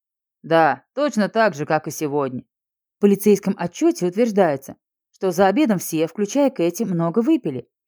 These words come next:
и что это, вероятно, сыграло свою роль в произошедшей затем аварии. «Это не соответствует действительности. Я вообще не пил спиртного,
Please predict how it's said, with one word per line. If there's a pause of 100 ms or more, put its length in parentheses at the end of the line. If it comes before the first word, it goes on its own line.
(160)
и
что
это,
вероятно,
сыграло
свою
роль
в
произошедшей
затем
аварии. (720)
«Это
не
соответствует
действительности. (420)
Я
вообще
не
пил
спиртного,